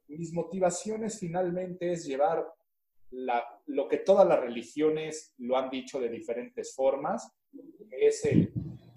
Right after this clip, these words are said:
"y deja vivir a los demás", y trata de ser feliz, y las religiones también lo meten en cuestión de que Dios es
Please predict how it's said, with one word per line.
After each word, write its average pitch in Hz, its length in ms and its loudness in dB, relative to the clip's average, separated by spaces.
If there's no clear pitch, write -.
"y 127 120 0
deja 135 260 4
vivir 117 280 -6
a - 60 -14
los 104 160 -16
demás", 226 480 0
y 117 260 -6
trata 156 260 6
de 113 80 4
ser 135 200 2
feliz, 139 560 -2
y 147 60 -2
las 131 140 6
religiones 120 520 0
también 131 300 0
lo 120 100 4
meten 123 460 2
en 120 200 -8
cuestión - 380 -20
de 113 80 -6
que 110 160 -2
Dios 120 400 2
es - 220 -4